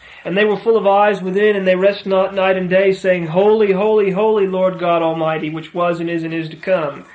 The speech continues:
And when those beasts give glory and honor and thanks to him that sat on the throne, who liveth forever and ever, that's the <clears throat> rep-, representatives of the angelic hosts, the four and twenty elders, representative of the church, redeemed humanity,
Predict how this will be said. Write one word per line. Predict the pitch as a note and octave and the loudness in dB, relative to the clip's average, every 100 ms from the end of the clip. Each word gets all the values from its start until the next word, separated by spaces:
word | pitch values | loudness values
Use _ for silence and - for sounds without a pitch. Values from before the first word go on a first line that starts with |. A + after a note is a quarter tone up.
| - - - | -20 -20 -12
And | E3+ | -2
when | F#3 | 2
those | G#3 G#3 D#3 | 4 2 2
beasts | G#3+ A#3 - | -2 -2 -2
give | A#3 F#3+ | -4 0
glory | G3 A#3 A#3 | 2 4 4
and | G#3+ | 4
honor | A3 A3+ G3+ | 4 2 0
and | F#3+ | 0
thanks | A3+ A#3 A#3 | 0 0 -2
to | F#3+ | 0
him | A3+ A3 | 0 -2
that | F#3+ | -4
sat | A3 G#3+ | -2 0
on | G#3 | 0
the | F#3 | -4
throne, | - G#3+ A#3 A3+ | -2 0 2 2
who | F#3+ | 2
liveth | G3+ A#3 G#3+ | 0 0 -2
forever | - G#3 A3 G3+ | -2 0 0 0
and | G3+ | 0
ever, | B3 G#3+ F#3+ | 0 0 0
that's | F#3 F#3 | 0 -4
the | - D#3+ | -8 -8
<clears throat> | D3+ - F3 | -8 -10 -6
rep-, | F3+ F3+ F3+ G3 | -6 -4 -6 0
representatives | F#3+ F#3+ F3+ F3 E3+ E3 | 0 0 -6 -6 -6 -8
of | |
the | E3 E3 | -6 -6
angelic | E3 E3+ E3 D#3+ | -2 -2 -2 -2
hosts, | F3 D#3+ - - - - - | -2 -2 -8 -20 -20 -18 -8
the | |
four | F3 - C#4+ C4+ | -6 2 4 4
and | A3+ | 2
twenty | - B3 A#3 | 0 0 2
elders, | A#3+ B3+ B3 A#3+ | 4 2 0 -4
representative | G3 G3 F#3+ F#3 F3+ F3 | -4 -4 -4 -6 -4 -6
of | E3+ | -6
the | E3 | -8
church, | - F3+ F3+ - | -4 -4 -4 -8
redeemed | E3+ F3+ F#3+ E3+ - _ | -10 -6 -6 -8 -12 _
humanity, | G3 F#3+ F3+ F3 F3 G#3 | -14 -8 -4 -4 -4 -8